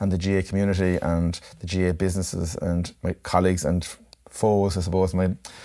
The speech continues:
uh, the guys I played with and against were hugely supportive in us raising millions for, for several, uh, countries in Africa, starting off in Zambia. And I always had a dream or a vision to bring an inter-county game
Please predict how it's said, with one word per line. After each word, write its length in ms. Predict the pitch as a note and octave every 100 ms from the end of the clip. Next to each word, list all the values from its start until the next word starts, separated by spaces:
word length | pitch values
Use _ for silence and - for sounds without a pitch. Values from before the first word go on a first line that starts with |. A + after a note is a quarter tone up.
| - - - - - -
uh, 280 | G#2+ G2+ F#2+
the 100 | G2+
guys 220 | G#2 G2+
I 40 |
played 180 | F#2+ G#2+
with 200 | G2 F#2
and 80 | G2+
against 420 | G2 A2+ G#2 -
were 140 | G#2
hugely 540 | F2 A#2+ B2 G#2+ A2 G#2+
supportive 580 | G#2+ A2+ A2+ A2+ G#2+ G2
in 180 | A2+ A2
us 180 | G#2
raising 340 | G#2 A2+ G#2 A2
millions 420 | A#2+ A2 G2 F2+
for, 540 | - F#2 F2 F2 E2+ -
for 260 | - F#2 F2
several, 680 | - - G2+ F#2+ F2+ F2 - - -
uh, 160 | E2+ E2
countries 500 | - G2 F2 F#2 E2
in 80 |
Africa, 460 | E2 E2 - E2+ E2 - _ _
starting 360 | - G2 F#2+ F#2
off 160 | F2+ E2+
in 80 |
Zambia. 520 | E2 F2+ F#2 F2 E2+ E2 - - - -
And 100 | G#2
I 40 | A#2
always 180 | D3
had 100 | D3
a 40 | C3
dream 340 | B2 D3 C3+
or 80 | B2
a 80 | A2+
vision 320 | A#2+ A#2 G#2
to 100 | G2+
bring 320 | F2+ G#2 G#2
an 100 | G2+
inter-county 600 | A2 G2 F#2 A2+ A2 A2
game 480 | G2 G#2+ G#2 G#2 G2+